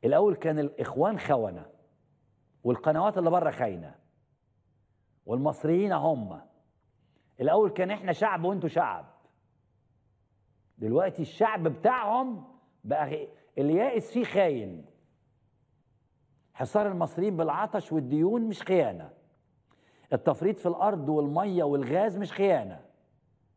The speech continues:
الكذب عشر سنين واللعب بأحلام الناس مش خيانة. لكن الشكوى من الأوضاع الاقتصادية هي اللي بقت خيانة.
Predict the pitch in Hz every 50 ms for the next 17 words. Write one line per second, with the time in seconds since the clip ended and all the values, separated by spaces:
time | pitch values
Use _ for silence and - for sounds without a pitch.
0 | _ _ _ _ _ _ _ _ _ _ _ - 151 143 131 - - 269 208 165
1 | 156 185 190 220 233 - 202 190 151 - - 185 180 220 226 196 151 113 92 -
2 | - - - _ - 131 143 151 185 247 233 202 196 180 170 165 - - 196 226
3 | 214 196 175 165 175 208 202 - 214 202 - - - 202 190 165 131 104 101 87
4 | - - - _ _ _ _ _ _ _ _ _ _ _ _ _ _ _ _ _
5 | _ _ _ _ _ - 123 139 139 - 165 151 151 - - 233 262 254 - 226
6 | 220 180 170 175 170 160 160 156 185 202 190 175 160 - - - - - 147 139
7 | 165 185 156 131 113 92 - - - - _ _ _ _ _ _ _ - - 170
8 | 190 175 147 143 139 131 - - - - 135 147 185 165 127 104 87 78